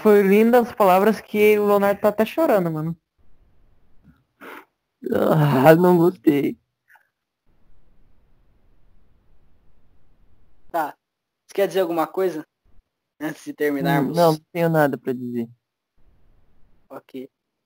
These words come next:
Speaker 3: Então é isso aí.
Speaker 2: Deem like no vídeo, é isso.
Speaker 3: A gente gravou de qualquer jeito mesmo. Não de
Speaker 1: Não
Speaker 3: qualquer
Speaker 1: sai de
Speaker 3: jeito.
Speaker 1: casa.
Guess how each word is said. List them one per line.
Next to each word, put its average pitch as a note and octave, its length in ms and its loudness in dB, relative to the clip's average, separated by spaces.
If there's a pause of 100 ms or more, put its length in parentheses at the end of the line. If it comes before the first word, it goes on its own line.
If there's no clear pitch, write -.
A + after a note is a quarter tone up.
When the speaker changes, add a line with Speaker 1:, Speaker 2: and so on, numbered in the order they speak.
(140)
Speaker 3:
Então E3 280 2
é E3+ 80 2
isso E3+ 220 -2
aí. E3+ 360 6
Speaker 2:
Deem G3 220 4
like E3 300 -2
no D3+ 160 -4
vídeo, C3 400 -6
é C#3 80 -2
isso. A#2+ 160 -4 (500)
Speaker 3:
A G3+ 80 -2
gente G3 220 -2
gravou F#3 320 4
de F3 100 -8
qualquer E3+ 400 -2
jeito D#3+ 540 -6
mesmo. D#4+ 440 -4
Não B3 160 2
de A#3+ 80 -2
Speaker 1:
Não G3 80 4
Speaker 3:
qualquer G#3 240 4
Speaker 1:
sai G#3 100 0
de F3 60 0
Speaker 3:
jeito. E3+ 160 -4
Speaker 1:
casa. D#3+ 440 0